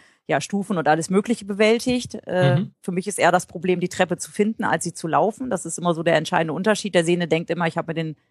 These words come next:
Speaker 1: mit dem Laufen der Pro-, der Stufen Probleme, aber die Probleme sind davor, <laughs>
Speaker 2: Mhm, okay.
Speaker 1: nämlich die Treppe zu finden. Ähm, also erstmal ist es so, dass ich natürlich nicht immer an der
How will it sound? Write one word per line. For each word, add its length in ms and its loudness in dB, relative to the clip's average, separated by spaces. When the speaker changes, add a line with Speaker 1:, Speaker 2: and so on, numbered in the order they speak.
Speaker 1:
mit 120 2
dem 80 2
Laufen 300 4
der 80 4
Pro-, 260 -12
der 180 4
Stufen 320 -6
Probleme, 460 0
aber 120 2
die 80 -2
Probleme 460 -4
sind 320 -4
davor, 440 2
<laughs> 100 -6
Speaker 2:
Mhm, 460 2
okay. 200 -2
Speaker 1:
nämlich 100 -6
die 100 -6
Treppe 300 -2
zu 140 -8
finden. 440 -4
Ähm, 480 2
also 260 4
erstmal 460 2
ist 140 0
es 140 -4
so, 360 0
dass 580 2
ich 160 -2
natürlich 420 0
nicht 180 -4
immer 260 0
an 120 -2
der 260 4